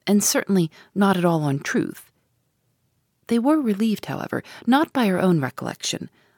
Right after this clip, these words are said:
but by the goodwill of Lucy, who believed herself to be inflicting a severe disappointment when she told her that Edward certainly would not be in Harley Street on Tuesday,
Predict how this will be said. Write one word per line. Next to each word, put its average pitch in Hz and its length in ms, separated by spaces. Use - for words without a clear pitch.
but 226 160
by 285 160
the 349 120
goodwill 190 480
of 190 200
Lucy, - 440
who 214 120
believed 220 440
herself 170 360
to 180 80
be 190 100
inflicting 175 560
a 180 100
severe 254 320
disappointment - 800
when 196 200
she 190 140
told 208 300
her 165 180
that 175 200
Edward 175 440
certainly - 580
would 175 120
not 180 220
be 160 80
in 151 80
Harley 160 380
Street - 300
on 104 140
Tuesday, - 480